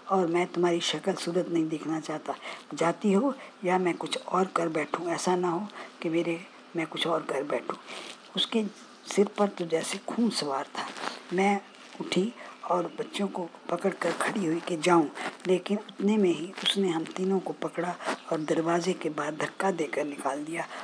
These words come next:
और दरवाज़ा बंद। अब मैंने सोचा, कहीं और दूर तो नहीं जा सकती,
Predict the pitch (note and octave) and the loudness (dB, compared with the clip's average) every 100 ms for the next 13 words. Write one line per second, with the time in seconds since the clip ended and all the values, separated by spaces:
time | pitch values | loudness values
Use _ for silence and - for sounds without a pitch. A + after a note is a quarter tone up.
0 | - - F3 E3 D#3+ D3+ D3+ E3 F#3+ - | -8 -4 0 0 0 0 0 -2 -4 -10
1 | - - E3 F3+ - - - - - - | -16 -4 4 4 4 -16 -16 -14 -14 -14
2 | - G3+ F#3+ F#3+ F#3 F#3+ - F3 - F#3+ | -2 0 4 6 8 6 2 -2 0 0
3 | - - - - F#3 F#3 F3+ F3+ D3+ F#3 | 0 -10 -8 0 2 2 2 0 0 -4
4 | G3 F#3 F3 F#3+ F3 E3 - E3 - | 0 4 6 6 4 2 0 -2 -4